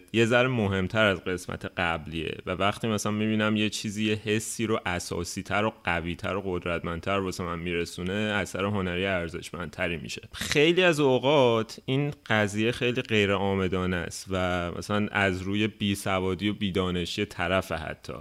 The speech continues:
و مثلاً طرف می‌خواسته یه حسی برسونه، من کاملاً یه چیز دیگه ای می‌گیرم یا اصلاً قصدی نداشته اون حس رو برسونه،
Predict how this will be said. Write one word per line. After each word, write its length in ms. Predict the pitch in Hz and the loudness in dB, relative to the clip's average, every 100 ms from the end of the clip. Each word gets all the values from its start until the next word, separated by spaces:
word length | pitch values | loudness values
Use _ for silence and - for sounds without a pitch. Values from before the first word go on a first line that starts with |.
| - | 0
و 80 | 101 | 2
مثلاً 380 | 104 113 117 110 | 2 4 2 2
طرف 280 | 113 107 110 | 6 6 6
می‌خواسته 380 | 113 107 - 113 | 0 -2 0 2
یه 120 | 117 | 2
حسی 440 | 113 113 113 - | 4 2 2 0
برسونه، 680 | 110 104 95 - 98 92 90 | 2 4 2 -2 -2 -2 -2
من 160 | 87 98 | -2 -4
کاملاً 480 | - 107 98 92 101 | 0 2 4 4 2
یه 140 | 104 | 2
چیز 140 | - | 0
دیگه 360 | 107 92 90 95 | -2 -2 0 4
ای 140 | 98 | 4
می‌گیرم 640 | 90 85 80 - - - - | 2 -2 -4 -6 -8 -10 -10
یا 180 | 92 90 | -4 -2
اصلاً 420 | 90 90 101 104 101 | -2 -2 0 0 6
قصدی 440 | 101 107 - 113 | 6 6 2 2
نداشته 520 | 113 117 104 90 - | 6 6 6 2 -2
اون 160 | 87 90 | -4 -4
حس 240 | 90 - | -4 -6
رو 60 | 85 | -8
برسونه، 500 | 82 82 - 87 | -6 -6 -8 -8